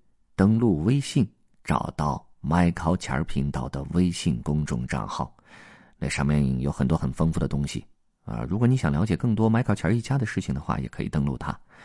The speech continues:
登录微信，搜索麦考钱儿频道，加入就可以了。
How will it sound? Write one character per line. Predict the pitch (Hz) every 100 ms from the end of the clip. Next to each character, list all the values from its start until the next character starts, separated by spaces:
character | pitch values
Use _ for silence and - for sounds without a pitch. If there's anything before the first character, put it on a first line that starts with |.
| - - - - - _ - - _
登 | 151
录 | 160 151 131
微 | 151
信， | - 185 - -
搜 | - 85
索 | - 58 - _ _ _
麦 | 78 90
考 | - -
钱 | 104 -
儿 | 69 98
频 | - 65
道， | 73 - - _ _
加 | - 147
入 | 214 208 -
就 | -
可 | - -
以 |
了。 | - -